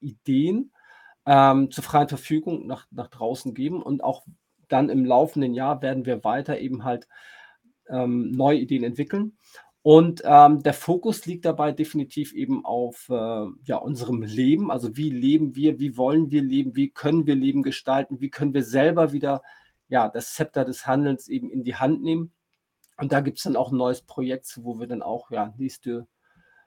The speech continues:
die nächsten Sendungen, ähm, oder die erst-, ja, die nächsten ersten Sendungen, äh, Ideas for Future drüber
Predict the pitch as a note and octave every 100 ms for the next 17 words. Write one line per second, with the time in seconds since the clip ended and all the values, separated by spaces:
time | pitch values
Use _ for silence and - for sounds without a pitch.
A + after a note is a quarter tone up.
0 | _ - D#3 E3 E3+ D#3 C3 C3+ C#3 C3
1 | B2 A2 _ _ - B2+ A#2 A2+ A2+ _
2 | _ - B2 A#2+ - A#2 C3+ - B2 C3
3 | C#3 G3+ - A#2+ - - B2 C3 B2 A2+
4 | A2 _ B2+ A#2 C3 B2+ - C3 - B2+
5 | B2 A#2+ A2+ A#2